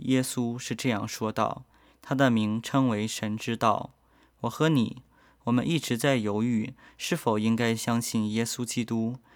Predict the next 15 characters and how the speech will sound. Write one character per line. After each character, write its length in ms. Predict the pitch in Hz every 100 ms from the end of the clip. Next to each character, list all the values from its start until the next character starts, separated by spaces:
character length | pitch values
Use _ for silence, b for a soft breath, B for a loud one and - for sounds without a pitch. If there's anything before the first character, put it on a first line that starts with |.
| b b b
信 320 | - 170 135
心 280 | 127 139 135
是 220 | 127 127
唯 160 | 107 113
一 140 | 123
能 200 | 117 110
讨 260 | 117 - -
神 260 | - 110 113
喜 320 | - - 110
悦 180 | 110 107
的。 220 | - 139 _ _ b b b b
没 160 | - 143
有 120 | 123
信 260 | - 135 117
心， 460 | - 117 113 113